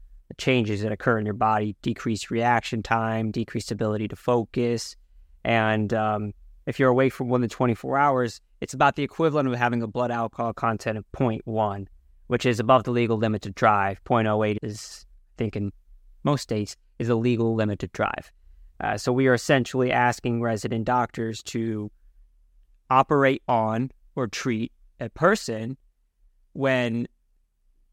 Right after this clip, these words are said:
their physiological reactions in their body are such that they wouldn't be able to legally operate a vehicle because of their level of essentially intoxication. When you've been awake for that long, your, your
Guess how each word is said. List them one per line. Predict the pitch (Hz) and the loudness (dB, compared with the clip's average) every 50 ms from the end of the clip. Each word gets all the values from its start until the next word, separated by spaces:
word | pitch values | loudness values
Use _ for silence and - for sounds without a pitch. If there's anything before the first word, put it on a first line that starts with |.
| _ - | _ -10
their | 160 135 127 127 139 135 131 127 123 120 120 113 | -10 -6 -2 0 2 2 4 4 2 2 0 -2
physiological | - - - 165 160 135 139 143 135 131 127 123 131 127 - 131 | -4 -4 0 0 0 2 0 2 2 4 2 2 0 -2 -4 -2
reactions | 127 131 135 131 127 - - 139 120 113 | 0 2 4 4 2 2 0 -4 -4 -4
in | 117 117 | -4 -4
their | 120 120 | -4 -2
body | 110 120 135 139 143 135 123 117 113 113 110 110 - - | 0 2 2 4 4 4 2 0 -2 -4 -6 -8 -6 -4
are | - 113 113 | -2 -2 -2
such | - - - 131 117 113 - - - | -4 -2 -2 -2 -2 -2 -4 -6 -8
that | 120 107 - - | -8 -8 -6 -4
they | 131 113 113 110 110 107 110 - - - | -4 -2 -2 -2 -2 -4 -6 -8 -8 -6
wouldn't | 131 123 135 127 120 107 | -2 0 0 2 2 0
be | 123 120 120 | 2 2 2
able | 120 110 110 113 | 2 0 -2 -4
to | - - - 120 117 113 113 110 - | -4 -4 -2 -2 0 0 -2 -2 -4
legally | 120 131 151 147 120 123 117 117 117 - - - | -2 0 2 2 2 2 0 0 -2 -2 -2 0
operate | 123 120 123 - 143 123 120 117 113 113 113 - - _ _ _ | 2 2 2 2 0 -2 0 0 -2 -2 -4 -4 -8 _ _ _
a | - 120 110 | 0 0 0
vehicle | 104 117 143 147 123 107 - - - - - - - _ _ - - - - _ _ _ | 0 0 2 2 2 0 -2 -8 -12 -12 -12 -18 -20 _ _ -20 -20 -20 -20 _ _ _
because | 131 123 - - 120 117 113 110 101 120 | 0 0 2 2 2 2 2 2 0 -2
of | 113 110 101 - - - _ _ - | -2 -2 -4 -8 -12 -20 _ _ -2
their | 131 120 117 | 0 0 2
level | 117 120 117 110 113 113 113 113 | 2 2 2 2 2 0 0 0
of | 110 110 98 - - _ _ _ _ _ _ _ _ _ _ _ 113 | 0 -2 -4 -8 -14 _ _ _ _ _ _ _ _ _ _ _ -12
essentially | 110 - 143 151 151 - - 156 135 135 135 131 | -4 0 2 2 2 2 2 2 4 4 4 2
intoxication. | 127 - 139 127 120 - - - 120 - 131 131 131 - - 117 - 117 | 2 2 0 0 0 0 -2 -6 -4 0 0 0 0 0 -2 -8 -8 -6
When | 117 120 120 | -4 -4 -2
you've | 117 104 | -2 0
been | 123 131 123 | 0 2 2
awake | 123 117 120 127 120 - | 2 2 2 0 0 -2
for | - 139 120 | -2 -2 0
that | 117 117 117 - - | 2 2 0 0 0
long, | 120 117 117 120 113 - - | 0 0 0 0 -2 -2 -4
your, | 123 120 113 113 110 | -4 -2 -2 -2 -2
your | 113 117 117 113 | -2 -2 -2 -4